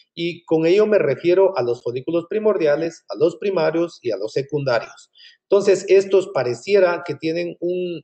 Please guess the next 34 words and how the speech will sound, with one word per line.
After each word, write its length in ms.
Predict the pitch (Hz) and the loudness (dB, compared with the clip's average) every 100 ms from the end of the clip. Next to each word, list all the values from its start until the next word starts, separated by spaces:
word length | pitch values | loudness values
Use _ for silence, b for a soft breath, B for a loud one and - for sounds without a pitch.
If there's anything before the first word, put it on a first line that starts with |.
| _ | _
una, 680 | 165 175 165 147 127 117 113 - | -6 -2 0 0 -2 -4 -8 -6
eh, 240 | 127 123 123 | -2 -2 -2
actuación 880 | 127 127 _ 135 - - 165 202 190 | -8 -8 _ -8 -6 0 0 0 0
o 160 | 135 143 | 2 2
un, 320 | 165 170 165 _ _ _ _ | 0 -4 -8 _ _ _ _
una 240 | 151 180 170 | -2 0 0
afectación 1040 | 135 123 - 185 - 123 123 131 185 208 b b b _ | -4 -2 -2 -2 -4 -6 -2 -2 -2 -8 b b b _
desde 280 | 147 147 147 | -2 4 4
un 200 | 165 190 | 6 4
estadio 480 | 185 160 147 180 175 | 2 2 4 6 6
del, 340 | 143 127 120 | 6 2 -2
de, 300 | 131 127 113 | 0 0 0
de 140 | 123 120 | -4 -4
crecimiento 480 | 123 135 160 175 | -8 -6 -6 0
de 60 | 190 | 0
los 100 | 175 | 0
folículos, 540 | 170 180 214 208 208 _ _ _ | 0 0 2 0 0 _ _ _
desde 240 | 233 233 | 4 6
los 140 | 226 226 | 4 0
preantrales, 600 | 220 214 - 202 208 196 | 0 0 2 2 2 0
antrales 500 | 175 185 214 220 - | 0 2 4 2 0
hasta 320 | 170 - 190 | -6 0 0
el 200 | - 147 | 2 -4
folículo 520 | - 135 139 165 170 - | -4 -10 -6 -4 -4 -2
ovulatorio, 640 | 131 120 110 - 139 104 _ _ _ - | -4 -2 -6 -6 -6 -6 _ _ _ 2
pero 400 | 190 196 208 202 | 4 6 2 -2
no 280 | 156 160 151 | -2 0 0
afectaría 720 | 151 139 139 135 160 196 196 | -4 -4 -6 -2 0 0 -4
hacia 460 | 120 120 - 127 - | -8 -8 -4 -4 -4
aquellos 360 | 120 151 156 151 | -6 -2 -2 -2
que 60 | |
están 320 | 143 143 147 143 | -6 -4 -8 -4
más 240 | 139 - | -4 -6
pequeñitos, 680 | 135 135 147 214 - - | -14 -10 -8 -8 -8 -14